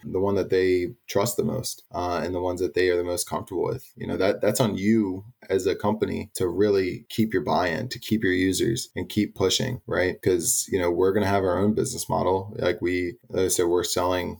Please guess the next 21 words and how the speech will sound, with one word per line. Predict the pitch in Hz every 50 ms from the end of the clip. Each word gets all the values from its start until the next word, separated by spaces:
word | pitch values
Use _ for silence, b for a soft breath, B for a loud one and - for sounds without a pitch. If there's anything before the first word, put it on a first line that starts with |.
| _ -
these | 90 90 90 87 82 - - - - - - - -
full | - - 92 92 92
nodes. | 90 87 87 92 101 104 101 - - - -
We're | - 82 82
selling, | 82 - 92 90 87 87 85 85 82 76 - - -
you | - -
know, | 80 80
both | 78 76 85 82 82 - -
cases. | - 90 87 85 - 92 92 90 87 82 -
We're | 82 82 80
sell-, | - - 87 82 -
which | - 95 92 - - - - -
the | - -
cases, | - 92 92 90 - - - 95 92 87 -
three | - 98 98 98
D | 98 92
printed | - - 98 95 98 95 -
cases | - 107 101 - - 104 98
that | 101 101
we're | 95 95 92
making, | 95 95 98 - 113 113 113 113 113